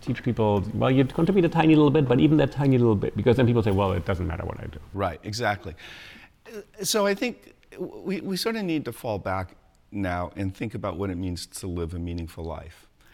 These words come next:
Speaker 2: A meaningful life can't be held hostage to outcomes. So, for example, if, I mean, if Nelson Mandela would have lived the life that he did,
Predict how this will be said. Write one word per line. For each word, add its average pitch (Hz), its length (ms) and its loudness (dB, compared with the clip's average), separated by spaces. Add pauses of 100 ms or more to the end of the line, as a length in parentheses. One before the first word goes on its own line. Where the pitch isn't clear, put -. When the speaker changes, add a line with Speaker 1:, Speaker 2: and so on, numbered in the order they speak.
(100)
Speaker 2:
A 117 100 -2
meaningful 165 540 -2
life 95 500 -6
can't - 720 -8
be 107 300 -4 (180)
held 107 580 -6
hostage 98 800 -8
to 95 200 -10
outcomes. - 720 -8 (540)
So, 143 280 -2
for 156 200 -4
example, 135 680 -6 (200)
if, 131 380 -4 (800)
I 147 40 -6
mean, 143 240 0 (600)
if 151 200 -4
Nelson 160 500 -2
Mandela 98 500 -4
would 92 200 -6
have 95 160 -8
lived 98 240 -4
the 95 80 -6
life 92 420 -6
that 87 160 -8
he 92 120 -8
did, 87 500 -12